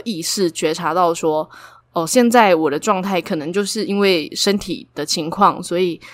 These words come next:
连带到自己的情绪没有这么好，或者说自己的心情状态没有这么好，因为人就是神神的时候就会觉得，呃，什么都提不起劲嘛，然后这个时候就会判断错误。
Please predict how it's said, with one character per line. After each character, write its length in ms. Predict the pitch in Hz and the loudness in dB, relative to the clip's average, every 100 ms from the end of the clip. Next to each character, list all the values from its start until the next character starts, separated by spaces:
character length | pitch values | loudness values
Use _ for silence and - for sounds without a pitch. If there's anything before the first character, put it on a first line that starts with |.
| - - | -14 -2
连 220 | 180 156 | -2 2
带 220 | 214 208 | 4 6
到 400 | 180 196 160 151 _ _ | 6 4 2 0 _ _
自 120 | - | -6
己 80 | 190 | -4
的 120 | 151 | -2
情 320 | 156 - 160 165 | -4 -4 -6 -6
绪 400 | - 196 143 - _ - | -6 -4 -6 -10 _ -8
没 140 | 190 | -2
有 100 | 190 | -2
这 140 | 156 180 | -2 -4
么 160 | 156 | -4
好， 320 | 175 - - 175 | -4 -2 -2 -2
或 100 | 180 | -4
者 60 | |
说 140 | 180 180 | -4 -4
自 100 | 185 | -2
己 80 | |
的 60 | 147 | -4
心 200 | 180 180 | -4 -6
情 320 | 175 147 147 | -4 -6 -6
状 240 | - 175 170 | -2 -2 -2
态 220 | 185 143 | -6 -4
没 100 | 170 | -4
有 80 | 151 | -4
这 120 | 175 | -6
么 80 | 123 | -8
好， 300 | - - 170 | -4 -4 0
因 80 | 208 | 2
为 80 | 202 | 2
人 260 | 185 151 | 2 -2
就 120 | 170 | -4
是 100 | 185 | -6
神 300 | 175 156 160 | -4 -4 -4
神 120 | 170 165 | -4 -6
的 60 | |
时 80 | 160 | -6
候 80 | 160 | -4
就 80 | 175 | -4
会 80 | |
觉 100 | 170 | 0
得， 80 | 170 | 2
呃， 160 | 311 320 | 2 2
什 160 | 220 | -2
么 140 | 170 160 | -4 -2
都 340 | 208 214 226 233 - | 0 2 0 -6 -14
提 100 | - | -10
不 160 | - 202 | -6 -6
起 240 | - - - | -6 -8 -4
劲 200 | 190 135 | -4 -4
嘛， 220 | - - - - - | -8 -10 -14 -20 -8
然 120 | - 190 | 4 4
后 40 | |
这 120 | 285 | 6
个 40 | 254 | 4
时 120 | 190 | 4
候 120 | 214 | 4
就 160 | 214 226 | 4 4
会 160 | 233 | 4
判 260 | 196 220 170 | 2 0 2
断 180 | 185 147 | 0 0
错 260 | - 180 | -2 -2
误。 300 | 147 170 165 | 0 -2 -4